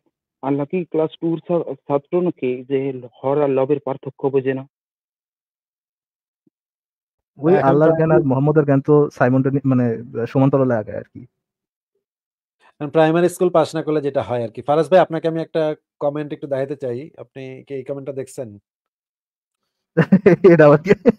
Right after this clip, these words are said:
Speaker 3: <laughs> সেরকম প্রোফাইলটা, প্রোফাইল
Speaker 2: বাপরে বাপ।
Speaker 3: থেকে
Speaker 2: আগে তো
Speaker 3: এরকম
Speaker 2: দেখছিলাম খালি Facebook আছে, এখন তো YouTube-এ চলে আসছে।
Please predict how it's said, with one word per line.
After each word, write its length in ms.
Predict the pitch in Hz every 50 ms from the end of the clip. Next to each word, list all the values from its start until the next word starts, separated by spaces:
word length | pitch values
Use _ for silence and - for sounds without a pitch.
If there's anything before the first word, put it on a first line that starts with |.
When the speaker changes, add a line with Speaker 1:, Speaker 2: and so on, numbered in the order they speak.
| _
Speaker 3:
<laughs> 640 | - - 208 - - 180 - - - - _ - - _ _ _ - - _ - 339 320 - - 415 415 415 - _ _ _ _ - 285 - -
সেরকম 560 | - 208 196 294 - - - 220 190 - 185 - _ _ _ _ _ 262 - _ _ _ - - - - - 247 247 214 160 - _
প্রোফাইলটা, 460 | - 285 156 170 170 214 262 214 170 - - _ _ _ _ _ _ - - - 190 170 - 143
প্রোফাইল 340 | - - 190 - 208 170
Speaker 2:
বাপরে 160 | 170 160 175 151
বাপ। 160 | 143 135 123
Speaker 3:
থেকে 200 | 113 - _ _ _ _ _ _ _ _ _ - - _ _
Speaker 2:
আগে 200 | - 147 147 151
তো 40 | 156
Speaker 3:
এরকম 140 | 165 170 170
Speaker 2:
দেখছিলাম 260 | 170 165 160 175 170
খালি 140 | 170 170 165
Facebook 320 | 160 151 147 147 156 151
আছে, 140 | 143 127 131
এখন 100 | 127 131
তো 60 | 135
YouTube-এ 400 | 139 135 139 139 151 156 147 139
চলে 200 | 135 - 127 123
আসছে। 340 | 120 120 - - - - -